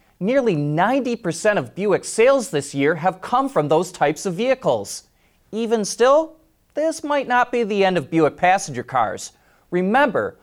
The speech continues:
both the Cascada and Regal were jointly developed with Opel, which G M sold to P S A in twenty seventeen. Last year, Nissan and Ital Design came together to make a special G T R.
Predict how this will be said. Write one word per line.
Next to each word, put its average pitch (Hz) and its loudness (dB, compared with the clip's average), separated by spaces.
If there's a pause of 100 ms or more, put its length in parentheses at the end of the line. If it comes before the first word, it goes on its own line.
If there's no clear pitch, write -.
(280)
both 262 2
the 156 -2
Cascada 180 0
and 202 -2
Regal 254 2
were 139 0
jointly 196 0
developed 139 2
with 202 -4
Opel, 240 2 (300)
which - -8
G 147 -2
M 113 -2
sold 135 -4
to - -12
P - -8
S 101 -6
A 196 2
in 110 -8
twenty 110 -8
seventeen. 117 -6 (1080)
Last 127 -2
year, 139 -2
Nissan 123 -4
and 107 -8
Ital 127 0
Design 131 -2
came 131 -6
together 123 -2
to 180 -8
make 196 -2
a 202 0
special 220 -2
G 180 -4
T 214 -4
R. 220 2